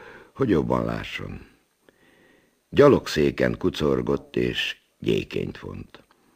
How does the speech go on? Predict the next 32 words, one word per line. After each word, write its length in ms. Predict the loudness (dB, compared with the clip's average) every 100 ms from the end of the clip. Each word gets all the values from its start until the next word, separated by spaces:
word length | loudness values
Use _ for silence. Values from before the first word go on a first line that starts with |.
| _ -20 -20 _
Az 140 | 0 4
urát 440 | 6 6 2 2
várta, 500 | 4 4 4 4 4
aki 180 | 4 4
bandában 720 | 6 6 6 4 2 2 2
vágta 400 | 2 2 0 -2
a 60 | 0
nádat 460 | 2 2 2 0
komádi 480 | 2 2 2 2 0
alatt, 520 | 2 4 2 -2 -20 -20 -20 -10
az 180 | -6 0
irázi 440 | 2 2 -2 -6
rétben. 600 | -4 -2 -4 -8 -12 -12 -16 _ _ _ _ -20 0
Hét 380 | 8 10 10 6
számra 420 | 6 6 6 4
kint 340 | 2 2 0
volt, 440 | 0 0 0 -4 -14 -18 -16 -16 -16 -2
de 100 | 2
most 200 | 4 4
hazavárta 640 | 2 2 2 -2 -6 -6 -8
az 120 | -6
öregasszony, 680 | -4 -4 -4 -6 -2 -2 -2
mert 300 | 0 -2 -2 -20 -6 4
erősen 520 | 6 8 6 2 0
havazott 520 | 2 2 4 2 2
aznap, 340 | 2 2 0 0
és 140 | 4
ilyenkor 320 | 4 4 2
nem 180 | 2 0
lehet 240 | 0 -2
nádat 400 | -2 -2 0 -2
vágni, 460 | -2 -2 -2 -2